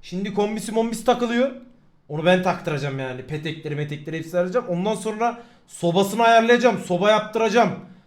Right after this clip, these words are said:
Bir sobalı yer. Ondan sonra şöyle işte bunun gibi bir yer yapmam lazım bir de.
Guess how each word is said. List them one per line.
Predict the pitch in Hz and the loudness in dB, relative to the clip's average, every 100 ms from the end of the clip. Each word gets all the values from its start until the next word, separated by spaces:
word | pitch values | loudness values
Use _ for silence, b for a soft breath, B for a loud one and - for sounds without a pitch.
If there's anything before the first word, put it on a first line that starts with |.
| B _ _ | B _ _
Bir | |
sobalı | - 185 175 175 185 | -6 0 4 6 8
yer. | 185 170 - - - | 8 6 2 -12 -14
Ondan | 165 180 196 190 | -10 -6 -6 -6
sonra | 190 190 | -6 -6
şöyle | 180 196 202 | -2 -2 -2
işte | - 156 143 | -6 -8 -6
bunun | 185 247 | -2 -2
gibi | 233 214 | 0 -2
bir | 214 | 2
yer | 220 190 | 2 4
yapmam | 185 185 156 147 | 2 0 -4 -2
lazım | 139 127 123 | -4 -4 -8
bir | |
de. | 110 | -10